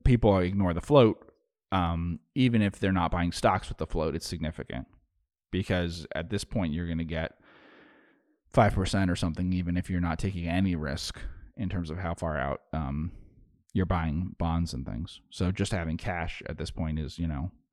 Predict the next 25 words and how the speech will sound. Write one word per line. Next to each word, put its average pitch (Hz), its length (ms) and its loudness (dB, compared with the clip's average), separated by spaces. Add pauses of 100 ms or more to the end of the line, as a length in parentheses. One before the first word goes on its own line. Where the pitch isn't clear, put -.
(440)
um, 73 520 -2
we'll 117 160 8
see, 139 260 8
but 101 140 6
we 123 140 6
don't 117 180 6
know 117 160 8
that 90 200 0
having 90 340 0
cash 98 560 0 (560)
from 87 160 4 (240)
having 123 220 10
float, 107 420 6
which - 180 0
is 107 140 0
not 117 200 6
money 107 200 6
that 92 160 2
you 92 200 0
yourself 85 340 -2
have, 82 440 -2 (800)
um, 90 400 4
so 98 160 0
customer 95 420 4
money, 87 340 4